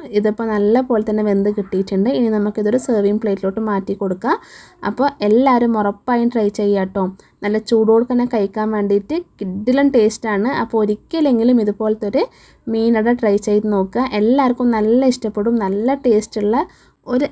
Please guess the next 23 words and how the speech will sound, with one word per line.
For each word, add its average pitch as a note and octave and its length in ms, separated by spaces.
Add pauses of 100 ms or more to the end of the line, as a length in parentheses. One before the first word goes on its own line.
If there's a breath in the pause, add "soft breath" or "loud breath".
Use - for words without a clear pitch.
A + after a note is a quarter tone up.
(140)
അടിപൊളി A#3+ 600 (140)
അടയുടെ G#3+ 320
റെസിപ്പിയാണിത്. G#3+ 680
അപ്പോൾ C4+ 200
എല്ലാവരും G#3+ 360
മസ്റ്റായും B3+ 580
ട്രൈ A#3 120 (140)
ചെയ്ത് G#3+ 260
നോക്കുക. G#3+ 340 (120)
അപ്പോൾ A#3+ 200
ഇനി A3+ 120 (140)
ഇതേപോലെ A#3 640 (680 soft breath)
നല്ല A#3+ 360
ടേസ്റ്റി A#3+ 400
ആയിട്ടുള്ള G#3 400
അതുപോലെ G#3+ 400
തന്നെ G#3+ 200
വളരെ G#3 220 (220)
ഈസി C#4 340
ആയിട്ട് A3+ 220
നമുക്ക് G#3 280
വീട്ടിൽ G3+ 280
പ്രിപ്പയർ G3+ 300